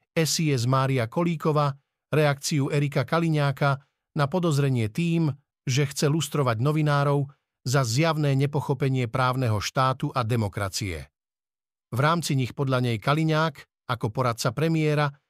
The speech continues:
a poslanec, nemá oprávnenie žiadať takúto analýzu o novinároch. Kaliňák búra ďalšiu hranicu. Ak sa preukáže, že súčasná vláda nasadzuje tajnú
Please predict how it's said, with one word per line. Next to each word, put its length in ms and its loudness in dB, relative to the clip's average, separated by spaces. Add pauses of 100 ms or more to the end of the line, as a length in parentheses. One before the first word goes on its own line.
(220)
a 80 2
poslanec, 640 -2
nemá 320 2
oprávnenie 800 0 (240)
žiadať 480 0
takúto 400 -2
analýzu 640 2 (400)
o 80 2
novinároch. 800 0 (960)
Kaliňák 480 2
búra 240 2
ďalšiu 480 0
hranicu. 560 -2 (720)
Ak 160 -2
sa 160 -2
preukáže, 720 0 (400)
že 160 0
súčasná 560 0
vláda 400 2
nasadzuje 560 0
tajnú 320 0